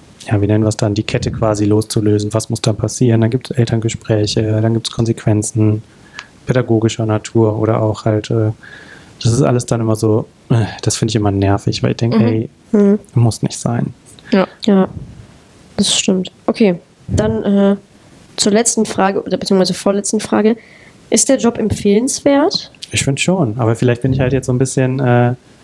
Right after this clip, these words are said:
Speaker 1: ja, ich bin ja ein bisschen voreingenommen, weil ich hab diesen Job ja auch gewählt. Also ich, ich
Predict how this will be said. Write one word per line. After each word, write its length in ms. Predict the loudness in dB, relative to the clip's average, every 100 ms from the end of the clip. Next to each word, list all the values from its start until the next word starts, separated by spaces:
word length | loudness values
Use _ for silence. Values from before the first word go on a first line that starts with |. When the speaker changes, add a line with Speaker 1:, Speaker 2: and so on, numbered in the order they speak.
| -20 -20 -20 -8 0
Speaker 1:
ja, 300 | 0 0 -4
ich 120 | -6 0
bin 100 | 0
ja 60 |
ein 60 | 2
bisschen 380 | 0 -2 -4 -4
voreingenommen, 600 | -2 0 0 2 2 2
weil 100 | 2
ich 60 |
hab 100 | 0
diesen 180 | 0 0
Job 160 | 0 0
ja 60 |
auch 100 | -2
gewählt. 400 | -2 0 0 0
Also 200 | -2 -4 -4
ich, 200 | -6 -10 -14 -20 -20 -20 -20 -10 -2
ich 220 | -2 -2